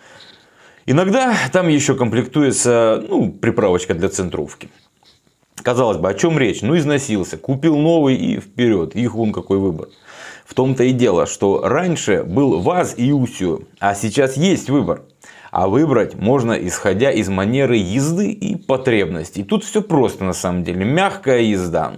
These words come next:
ну, где много светофоров, допустим, плавные частые старты, выжимы. И более агрессивный вид езды. Допустим, бездорожье, сельская местность, тот же дрифт.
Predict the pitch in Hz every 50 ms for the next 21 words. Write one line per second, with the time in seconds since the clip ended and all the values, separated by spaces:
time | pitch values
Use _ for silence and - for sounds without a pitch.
0 | - - 262 139 92 90 101 98 131 127 131 127 120 110 110 - - 113 - 139
1 | 131 135 156 165 170 151 139 123 107 - - - 95 110 110 - 131 123 113 -
2 | - 104 92 90 - - 131 143 139 123 117 113 104 101 101 95 - - - -
3 | - - _ _ - - 120 107 - - - 101 90 82 - - - 147 143 135
4 | 123 117 - - 104 92 90 - - _ _ _ 85 82 107 139 143 120 107 104
5 | 104 104 - - - _ - - - - - - - - - - - - 180 208
6 | 226 220 139 131 135 196 214 208 196 190 185 165 - - - - 127 131 135 165
7 | 185 165 - - 139 127 107 104 101 98 95 92 90 85 92 90 87 87 76 69
8 | 80 82 82 78 80 104 170 165 202 240 220 - - - 170 165 143 127 113 98
9 | 85 78 82 92 131 139 135 156 170 175 180 175 156 127 127 120 104 92 - -
10 | 160 160 135 - - 143 135 131 127 123 120 113 101 - - 87 82 82 - -
11 | 156 147 117 98 107 107 90 85 110 127 147 131 110 95 - - - - - -